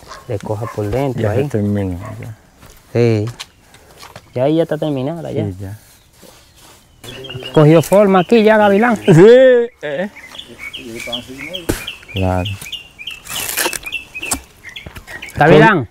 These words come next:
Speaker 2: ¡Ey!
Speaker 1: Eche pa' acá. Es que usted tiene el micrófono puesto.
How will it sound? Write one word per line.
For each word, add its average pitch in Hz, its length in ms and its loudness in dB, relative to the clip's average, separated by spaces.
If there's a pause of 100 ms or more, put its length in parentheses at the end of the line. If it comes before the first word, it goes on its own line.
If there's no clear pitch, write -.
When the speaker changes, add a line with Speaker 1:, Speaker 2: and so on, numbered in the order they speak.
Speaker 2:
¡Ey! 233 260 6 (1300)
Speaker 1:
Eche 170 180 4
pa' 196 100 2
acá. 208 340 2 (1600)
Es 151 160 2
que 175 80 0
usted 170 220 6
tiene 202 200 4
el 202 60 4
micrófono 202 520 4
puesto. 196 420 4